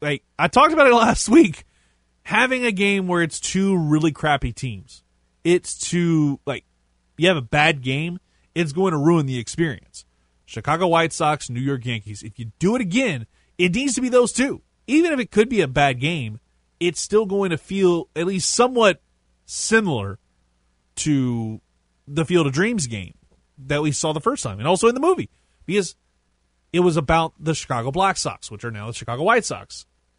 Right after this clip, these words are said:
and the, and the scandal with Shula's Joe Jackson. It had something to do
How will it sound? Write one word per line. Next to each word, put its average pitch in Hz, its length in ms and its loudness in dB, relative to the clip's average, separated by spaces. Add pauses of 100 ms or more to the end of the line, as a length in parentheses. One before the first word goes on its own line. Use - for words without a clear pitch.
(240)
and 135 100 -6
the, 135 60 -6 (140)
and 147 120 -2
the 139 60 -4
scandal 147 420 -4
with 135 100 -2
Shula's 147 320 0
Joe 151 140 0
Jackson. 202 460 -4
It 185 180 -4
had 190 220 -2 (200)
something 202 300 -4
to 190 80 0
do 165 380 0